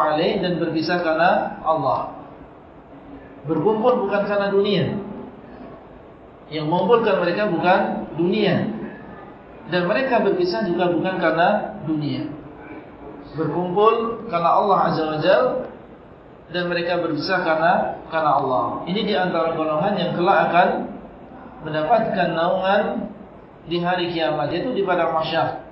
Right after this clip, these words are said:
Ketika didekatkan matahari dan manusia berkeringat sesuai dengan kadar keim-, eh, eh, dosa yang dia lakukan. Semakin banyak dosa yang dia lakukan, maka semakin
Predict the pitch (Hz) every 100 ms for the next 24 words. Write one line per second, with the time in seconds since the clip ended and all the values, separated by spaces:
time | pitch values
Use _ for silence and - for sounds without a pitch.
0 | - - - - - - - - - -
1 | - 151 175 180 170 160 165 170 175 180
2 | 185 190 160 160 156 156 170 160 123 -
3 | - - - - - - - - - -
4 | - - 170 175 165 160 156 160 170 175
5 | 175 160 - 165 214 214 185 175 156 196
6 | 190 180 185 180 175 180 190 185 180 185
7 | 170 156 165 165 - 151 160 160 185 214
8 | 208 180 175 175 170 170 196 190 165 -
9 | - - - - - - - - - -
10 | - - - - - - - 151 170 196
11 | 208 196 190 202 190 180 175 175 170 165
12 | 165 175 254 214 170 165 160 156 151 165
13 | 190 190